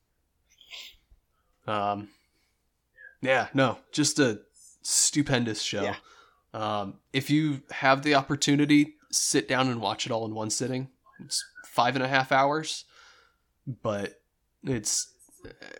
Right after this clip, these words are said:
Speaker 1: I mean, it's the sort of thing where you put it on and, like I said, you
Speaker 2: Yeah.
Speaker 1: won't want it to stop.
Speaker 2: Yep. It is. It's absolutely phenomenal. What else? Anything else?
Speaker 1: Yeah.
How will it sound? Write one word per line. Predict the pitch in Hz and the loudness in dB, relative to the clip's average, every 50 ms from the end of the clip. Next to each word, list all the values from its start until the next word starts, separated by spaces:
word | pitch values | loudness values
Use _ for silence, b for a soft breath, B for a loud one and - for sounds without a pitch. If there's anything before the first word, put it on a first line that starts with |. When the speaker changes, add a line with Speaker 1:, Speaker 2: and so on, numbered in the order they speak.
| - _ - | -14 _ 0
Speaker 1:
I | 135 | 2
mean, | 135 131 127 | 2 2 2
it's | 123 - | 2 0
the | 147 135 | 0 4
sort | 180 180 165 | 4 4 4
of | - - | 4 4
thing | 151 127 123 | 4 2 2
where | 117 113 | 0 0
you | 113 110 | -2 -2
put | - - 135 123 | -2 0 0 0
it | 117 110 | 0 -2
on | 110 107 107 107 107 - | -2 -2 -2 -2 -6 -6
and, | - 110 107 101 - - _ 117 | -8 -8 -8 -8 -8 -8 _ -6
like | 104 101 | -6 -4
I | 101 | -6
said, | 98 - 104 - - | -8 -8 -10 -6 -2
you | 117 123 | -2 2
Speaker 2:
Yeah. | 151 147 127 113 | 4 4 4 4
Speaker 1:
won't | 107 98 | 2 0
want | 104 101 98 92 | -2 -2 -2 -4
it | 92 - - | -6 -10 -10
to | 101 | -8
stop. | - - - 147 - - - | -8 -6 -6 -6 -8 -8 -4
Speaker 2:
Yep. | 143 147 - - _ _ _ _ _ _ _ _ _ _ | -4 -4 -4 -4 _ _ _ _ _ _ _ _ _ _
It | - 147 143 | -4 -2 -2
is. | 139 131 131 127 - - - | -2 -4 -4 -6 -12 -10 -6
It's | 135 143 135 - - | -4 -4 -4 -2 2
absolutely | 143 143 139 143 - - 85 117 120 | 4 4 4 2 0 -6 -6 -6 -6
phenomenal. | - - 120 117 117 117 120 117 113 127 - _ _ _ _ _ _ _ _ _ _ _ _ _ _ _ _ _ _ _ _ _ _ _ _ _ _ _ _ _ _ _ _ _ _ - - _ _ B B B B B B B B _ _ _ _ _ _ _ _ _ _ _ _ _ _ _ | -8 -8 -8 -8 -8 -10 -10 -10 -12 -12 -14 _ _ _ _ _ _ _ _ _ _ _ _ _ _ _ _ _ _ _ _ _ _ _ _ _ _ _ _ _ _ _ _ _ _ -20 -20 _ _ B B B B B B B B _ _ _ _ _ _ _ _ _ _ _ _ _ _ _
What | - 226 277 | 8 10 10
else? | 208 - - - - - - _ _ | 10 10 8 0 -10 -20 -20 _ _
Anything | 185 202 208 208 214 | 2 4 4 6 8
else? | 220 233 233 - - - - - | 8 6 6 4 -2 -12 -14 -12
Speaker 1:
Yeah. | 113 107 | -12 -12